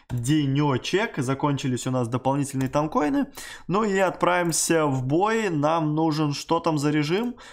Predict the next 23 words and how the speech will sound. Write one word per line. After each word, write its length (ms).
Захват 400
флага, 300
если 260
я 60
не 100
ошибаюсь. 640
Надеюсь, 380
что, 500
э, 400
скатаем 840
досрочную 800
каточку. 500
Ну 240
и 120
после 420
чего 500
откроем, 800
наконец-таки, 920
долгожданный 680
скин-конт. 520
Уже 160
многие 360
ребята 540